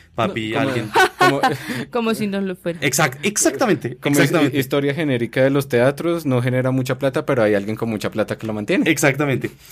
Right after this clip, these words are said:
Speaker 1: Entonces, em, está Oscar Gustavo Adolfo, que es un, eh, es una persona que es muy libidinoso, es, es muy, es muy sexual.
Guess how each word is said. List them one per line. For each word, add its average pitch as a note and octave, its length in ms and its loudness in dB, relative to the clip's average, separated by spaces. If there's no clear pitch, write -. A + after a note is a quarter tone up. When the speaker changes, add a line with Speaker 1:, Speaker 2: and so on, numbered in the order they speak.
Speaker 1:
Entonces, C#3 500 -2
em, A#2+ 540 0
está B2+ 300 2
Oscar E3+ 320 2
Gustavo E3+ 280 0
Adolfo, D#3+ 500 0
que C#3 240 4
es B2+ 120 0
un, D3 680 -2
eh, B2 360 2
es B2 140 0
una C3+ 140 2
persona C#3+ 300 0
que C3+ 360 2
es A#2+ 240 -2
muy C#3 440 2
libidinoso, D3 920 0
es, A#2+ 220 -2
es A#2+ 160 -6
muy, B2+ 120 -6
es B2 140 -6
muy B2+ 140 -4
sexual. D3 420 -2